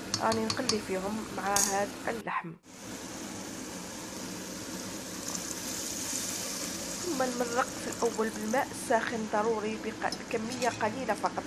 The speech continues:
في الأول هكذا، ما نروحش نعوم ال-، الطنجرة ضربة واحدة. نزيد نخليها تبدا نمرق بالتدريج حتى نتحصل على، آه، المرق اللي،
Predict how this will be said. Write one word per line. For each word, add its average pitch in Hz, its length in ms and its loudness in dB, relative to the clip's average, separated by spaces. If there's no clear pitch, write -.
في 190 40 -4
الأول 175 380 0
هكذا، 165 380 6
ما 214 80 6
نروحش 262 260 2
نعوم 220 680 2
ال-، 190 540 4
الطنجرة 214 560 6
ضربة 190 320 6
واحدة. 170 320 4
نزيد 226 200 0
نخليها 233 400 4
تبدا 233 320 2
نمرق 226 460 2
بالتدريج 220 640 2
حتى - 460 0
نتحصل - 480 2
على، 202 360 6
آه، 196 600 8
المرق 220 400 6
اللي، 220 220 4